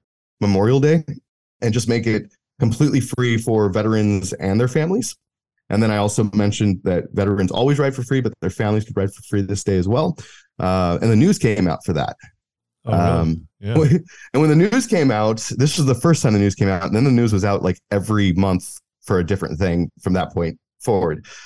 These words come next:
Speaker 1: Um, but they came out for the veterans. And once that happened, I would say a good twenty-five percent of the people, uh, on a daily basis from that point to now are veterans that come out. So.
Speaker 2: No kidding. Wow.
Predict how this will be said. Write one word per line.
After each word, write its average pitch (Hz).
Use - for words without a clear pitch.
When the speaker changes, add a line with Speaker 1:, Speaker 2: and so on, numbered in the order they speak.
Speaker 1:
Um, 82
but 123
they 127
came 143
out 123
for 123
the 107
veterans. 101
And 95
once 117
that 123
happened, 101
I 110
would 107
say 107
a 92
good 104
twenty-five 113
percent 101
of 85
the 90
people, 95
uh, 92
on 98
a 87
daily 101
basis 87
from 90
that 98
point 92
to 87
now 90
are 87
veterans 85
that -
come -
out. -
So. 82
Speaker 2:
No 101
kidding. 87
Wow. 92